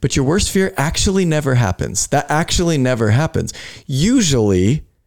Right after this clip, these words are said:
in, in, in the ten million different day-to-day situations of your life, you end up figuring it out somehow. You don't die cold and alone and broke.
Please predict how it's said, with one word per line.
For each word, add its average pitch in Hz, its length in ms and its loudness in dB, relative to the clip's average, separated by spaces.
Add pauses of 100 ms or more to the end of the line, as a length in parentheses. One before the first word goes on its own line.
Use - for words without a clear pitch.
(680)
in, 147 260 0
in, 139 280 0
in 139 180 0
the 131 100 2
ten 147 440 -2
million 180 340 0
different 147 320 -2
day-to-day 120 400 0
situations 113 580 0
of 110 120 -2
your 101 120 2
life, 90 420 0 (640)
you 151 100 -2
end 185 100 0
up - 240 -6 (400)
figuring 190 460 0
it 156 100 0
out 147 240 -2
somehow. 107 520 2
You 104 180 2
don't 151 260 -2 (440)
die 127 320 2
cold 120 360 0
and 117 80 2
alone 104 320 2
and 92 140 0
broke. - 320 -4